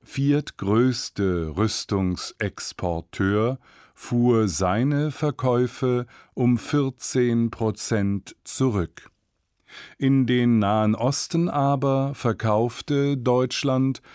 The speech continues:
laut sipri trotz heftiger politischer Debatten doppelt so viele Waffen wie im Vergleichszeitraum. U N fordern knapp eine Milliarde Dollar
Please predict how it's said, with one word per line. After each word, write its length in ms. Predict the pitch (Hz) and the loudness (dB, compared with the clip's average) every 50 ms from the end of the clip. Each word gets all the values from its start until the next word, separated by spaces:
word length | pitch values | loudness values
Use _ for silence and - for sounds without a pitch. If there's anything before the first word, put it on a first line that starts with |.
| - - _ | -20 -18 _
laut 460 | - 98 95 95 95 92 87 - - - | -2 0 0 2 2 0 -2 -6 -10 -8
sipri 760 | - 90 85 107 120 117 117 - 127 127 131 131 135 135 127 - - - - _ | -6 -2 0 2 0 0 0 -2 0 0 2 2 2 0 -2 -6 -14 -20 -20 _
trotz 680 | - - 113 120 143 - - - - - - - - _ _ | -4 -2 0 0 0 -2 -4 -6 -6 -6 -8 -10 -12 _ _
heftiger 880 | - - 170 170 - - - - 110 95 - 95 90 87 85 80 78 | 0 0 0 0 -2 -8 -6 -4 -4 -4 -2 -2 -4 -4 -4 -6 -8
politischer 920 | - - - 104 101 98 107 131 147 139 - 117 95 - - 104 92 87 82 | -8 -6 -4 -2 0 0 0 0 -2 -2 -4 -4 -4 -4 -4 -2 -2 -4 -4
Debatten 800 | 73 80 87 78 - 90 87 - - - 113 113 120 127 135 - _ _ _ _ _ _ _ _ | -4 -6 -6 -4 -2 -4 -4 -4 -6 -4 -2 -2 -2 -4 -6 -8 _ _ _ _ _ _ _ _
doppelt 580 | - 170 175 175 - 110 95 85 82 80 78 - | -2 -2 -2 -2 -2 -2 -2 -2 -2 -4 -6 -6
so 240 | - - 104 95 90 | -4 -2 -2 -2 -2
viele 600 | - - - 110 107 104 92 87 90 85 78 73 | -4 -6 -4 -2 0 0 0 0 -2 -2 -2 -2
Waffen 560 | 87 87 80 - - - 101 95 92 90 82 - _ _ _ _ _ | -2 -4 -4 -4 -4 -4 -2 -2 -2 -2 -6 -10 _ _ _ _ _
wie 380 | - 87 95 92 92 92 95 98 | -6 -4 -2 -2 0 -2 -4 -6
im 400 | - 107 104 101 101 98 98 101 | -4 -4 -2 0 0 0 -2 -2
Vergleichszeitraum. 1800 | - - 127 127 117 101 92 85 85 90 98 98 - - - - - - - - - - 92 82 85 80 - - - 78 82 82 76 73 - - _ _ _ _ _ _ _ _ _ _ _ _ _ _ _ _ _ _ _ _ _ _ _ _ _ _ _ _ _ _ _ _ _ _ _ _ _ _ _ _ _ _ _ _ _ _ _ _ _ _ _ _ _ _ _ _ | -2 -2 -2 -2 0 0 -2 0 0 0 -2 -4 -6 -8 -10 -10 -10 -10 -10 -8 -6 -4 -4 -4 -6 -6 -10 -10 -8 -6 -6 -6 -6 -8 -10 -14 _ _ _ _ _ _ _ _ _ _ _ _ _ _ _ _ _ _ _ _ _ _ _ _ _ _ _ _ _ _ _ _ _ _ _ _ _ _ _ _ _ _ _ _ _ _ _ _ _ _ _ _ _ _ _ _
U 160 | 160 160 170 165 | -2 0 0 0
N 400 | - 151 156 165 180 190 202 202 | -2 -2 0 2 2 2 2 0
fordern 560 | - - 160 143 139 135 131 135 131 131 123 | 0 0 0 2 2 2 2 2 2 0 0
knapp 320 | - 131 123 117 117 - - | 0 0 0 0 -2 -4 -6
eine 400 | - 120 120 135 160 175 185 185 | -2 0 0 2 2 2 2 2
Milliarde 800 | 170 156 131 113 107 92 90 101 107 120 135 143 123 143 139 131 | 2 2 2 2 2 2 2 2 2 2 0 0 0 0 0 0
Dollar 640 | 107 95 101 98 101 107 107 113 117 127 151 165 160 | 0 0 0 2 2 2 2 2 2 2 0 -2 -4